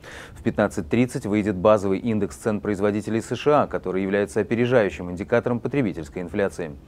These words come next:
Превышение ожидаемого уровня увеличит спрос на американский доллар.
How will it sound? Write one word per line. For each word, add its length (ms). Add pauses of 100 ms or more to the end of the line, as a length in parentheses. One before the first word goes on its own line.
(360)
Превышение 540
ожидаемого 480
уровня 400
увеличит 420
спрос 380
на 100
американский 640
доллар. 440